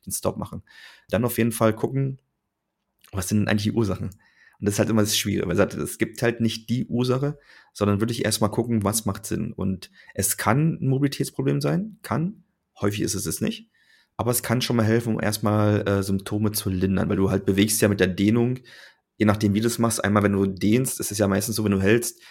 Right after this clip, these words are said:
kannst du die Muskeltonus ein bisschen runterfahren, das, das kann Symptome ein bisschen helfen und kann ein gutes Gefühl geben,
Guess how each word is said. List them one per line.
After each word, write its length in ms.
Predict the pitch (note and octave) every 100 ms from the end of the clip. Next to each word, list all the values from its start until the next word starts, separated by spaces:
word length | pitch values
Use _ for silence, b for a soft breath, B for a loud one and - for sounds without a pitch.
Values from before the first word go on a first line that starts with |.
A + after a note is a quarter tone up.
| B
kannst 280 | - G2+ -
du 60 | G2+
die 40 |
Muskeltonus 500 | F#2+ - - B2+ C#3+
ein 40 |
bisschen 160 | B2+ B2
runterfahren, 480 | B2 B2 - A#2+ A#2
das, 260 | A2 - A2+ _ _ -
das 200 | - - -
kann 260 | - G#2 A#2
Symptome 400 | A2 G#2 A#2+ A#2+
ein 40 |
bisschen 260 | A2 A2+ A2
helfen 300 | G#2+ A#2 A2+
und 200 | G#2 G2+ - - - - - -
kann 220 | G2+ A2
ein 100 | G#2+
gutes 220 | G#2+ -
Gefühl 260 | G#2+ C3+ C3+
geben, 240 | C#3+ D#3+